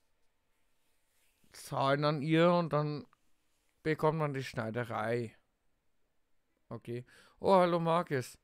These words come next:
Danke für die sorgsame Tilgung deines Kredites. Ja, ich muss einfach fragen, hängt die Abbezahlung vielleicht mit einem Währungswunsch zusammen?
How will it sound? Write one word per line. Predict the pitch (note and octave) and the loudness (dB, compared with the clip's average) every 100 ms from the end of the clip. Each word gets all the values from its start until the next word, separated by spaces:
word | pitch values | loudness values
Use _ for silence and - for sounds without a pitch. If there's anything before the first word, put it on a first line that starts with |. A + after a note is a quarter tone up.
| _ _ _ _ | _ _ _ _
Danke | - F3+ G3 | 0 2 2
für | F3 F3 | 0 -4
die | D#3 | -4
sorgsame | D3 E3 D#3 E3 D3 C#3 | -4 -2 -2 -2 -4 -4
Tilgung | C#3 D#3+ E3 D#3 C#3+ | -2 -2 -2 -4 -4
deines | C#3 C#3+ - | -6 -6 -10
Kredites. | C#3+ D3 E3+ E3 C#3 | -14 -10 -6 -6 -6
Ja, | B2 - - - C3 | -6 -6 -8 -6 -10
ich | A#2+ - | -10 -10
muss | D3 D#3 - - _ _ - _ - | -6 -6 -8 -20 _ _ -20 _ -6
einfach | E3 D#3+ | -4 -4
fragen, | - D3 D3 C#3+ | 2 4 4 2
hängt | C3 D3+ E3 | -4 -4 -6
die | D3+ | -6
Abbezahlung | B2 - D#3+ E3 D3+ D#3+ E3 | -6 -8 -8 -2 0 0 -4
vielleicht | D#3 B2+ A2+ A#2+ C3 - | -6 -6 -4 -4 -6 -8
mit | D3 - | -10 -6
einem | B2+ B2+ B2+ B2 - - _ _ | -4 -2 -2 -4 -10 -20 _ _
Währungswunsch | - A#2+ C3+ D3+ - D#3 D3+ - - | -4 0 0 -2 -6 -8 -8 -14 -12
zusammen? | C#3+ - D3+ D#3+ | -12 -4 -2 -2